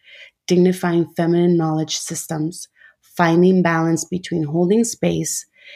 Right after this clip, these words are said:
and powerful leadership interventions, skillful conflict navigation, and self-love as liberatory practice for the sake of individual and institutional transformation.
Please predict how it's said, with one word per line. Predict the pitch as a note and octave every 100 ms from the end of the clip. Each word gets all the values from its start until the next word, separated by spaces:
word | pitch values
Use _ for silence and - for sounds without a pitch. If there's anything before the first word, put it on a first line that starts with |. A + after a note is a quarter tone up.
| -
and | F3 E3+
powerful | - E3 E3+ F3 F#3+
leadership | E3+ E3+ F3 F#3
interventions, | E3 E3 E3 D3+ D3+ D3 D#3 D#3 F3 - - _ _ -
skillful | - - F#3 F#3 F3+ G#3
conflict | G#3 - F3 D#3+ F3+ F3+
navigation, | E3+ E3+ E3+ D#3+ D3 - D3+ D#3 - _ _ _ _ G3
and | E3 E3
self-love | - F3 E3 E3+ D#3 D3+ -
as | D#3 -
liberatory | E3 D#3+ E3+ F3 E3 D#3 D3+
practice | - C#3 - - F3+ - - _ _ _
for | - E3
the | D#3
sake | - D#3 D#3
of | D#3
individual | E3+ G3+ G3+ F#3+ G3 F#3+ F#3 -
and | D3+
institutional | D3+ D3+ D#3 E3 - D#3 D#3
transformation. | - D3+ C#3 - F#3+ - F#3 -